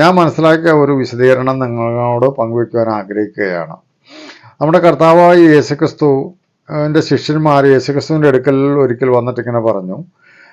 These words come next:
"യോഹന്നാൻ തൻ്റെ ശിഷ്യന്മാരെ പ്രാർത്ഥിക്കാൻ പഠിപ്പിച്ചതുപോലെ നീ ഞങ്ങളെയും പ്രാർത്ഥിക്കാൻ പഠിപ്പിക്കണം" എന്ന് പറഞ്ഞു. അപ്പോൾ യേശുക്രിസ്തു ഉടനെ ശിഷ്യന്മാരോട് പ്രാർത്ഥിക്കാൻ പഠിപ്പിക്കുകയാണ്. ശിഷ്യന്മാരോട് ഇങ്ങനെ പറഞ്ഞു, "നിങ്ങൾ ഈ വണ്ണം പ്രാർത്ഥിക്കണം,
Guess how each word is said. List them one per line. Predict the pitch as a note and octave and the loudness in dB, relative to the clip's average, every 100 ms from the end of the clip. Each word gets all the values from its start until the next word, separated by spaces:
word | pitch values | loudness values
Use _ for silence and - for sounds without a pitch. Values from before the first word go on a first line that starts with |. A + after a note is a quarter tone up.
| _ C3 | _ 4
"യോഹന്നാൻ | C#3+ F3+ F#3 F#3+ F3 | 6 6 4 2 0
തൻ്റെ | D#3+ - | -2 -2
ശിഷ്യന്മാരെ | C#3 C#3+ D#3 D3+ D3+ D3+ D#3 D#3 | -6 -4 -4 -2 0 0 0 2
പ്രാർത്ഥിക്കാൻ | B2+ A#2+ B2+ C#3+ C#3+ C3+ | 2 2 0 0 0 -2
പഠിപ്പിച്ചതുപോലെ | A#2+ B2 B2 C3 B2+ B2+ B2+ B2+ | -6 -6 -6 -2 0 2 2 0
നീ | B2 A#2+ | -2 -4
ഞങ്ങളെയും | A#2+ C3+ C#3 C3+ B2 | -2 2 2 0 0
പ്രാർത്ഥിക്കാൻ | A#2+ A#2+ C3 C#3+ C#3+ B2 | 0 0 -4 -2 -2 -2
പഠിപ്പിക്കണം" | A#2 A2+ A#2+ C3 C3 B2+ - A2+ | -2 -4 -6 -4 -6 -8 -14 -12
എന്ന് | A2 F#2+ | -10 -10
പറഞ്ഞു. | E2+ D#2 _ _ _ - - _ - - C#3 | -12 -16 _ _ _ -20 -20 _ -20 -6 0
അപ്പോൾ | D#3 F3 | 4 6
യേശുക്രിസ്തു | E3 D#3+ F3 F3+ F#3 F3+ F3+ | 4 2 -2 -2 0 2 2
ഉടനെ | D3 D#3 D3+ | 0 -2 -4
ശിഷ്യന്മാരോട് | C#3 D3 D3 D3+ D3+ D3+ D3 D3 | -4 -4 -2 0 2 2 2 2
പ്രാർത്ഥിക്കാൻ | D3 C3+ B2+ C#3+ D#3 D3+ | 2 2 0 -2 0 0
പഠിപ്പിക്കുകയാണ്. | C3+ A#2+ B2+ C3+ A#2+ G#2+ G#2+ B2 | 0 -2 -4 0 2 2 -2 -8
ശിഷ്യന്മാരോട് | B2 C3+ C3 C3 C3+ C3 | -8 -6 -2 0 0 0
ഇങ്ങനെ | B2 C#3 A#2 | -2 -2 -2
പറഞ്ഞു, | F#2+ G2+ F3 - B2 | -4 -8 -12 -12 -6
"നിങ്ങൾ | C3 D#3 E3+ D3 D3+ | -2 -2 -2 -2 2
ഈ | F3+ | 2
വണ്ണം | D3 B2+ C3 A2+ | 2 0 -4 0
പ്രാർത്ഥിക്കണം, | A2+ - A#2 G#2 G2+ | 0 0 -6 -6 -6